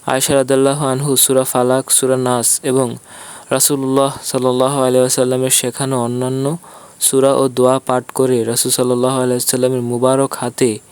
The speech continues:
ফুঁক দিয়ে সে হাত নিজে ধরে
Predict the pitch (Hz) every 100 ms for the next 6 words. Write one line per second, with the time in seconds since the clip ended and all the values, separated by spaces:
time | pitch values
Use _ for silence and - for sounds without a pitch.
0 | - - - - - - 135 135 127 135
1 | 131 123 - 131 131 135 - 127 127 123
2 | 127 139 127 127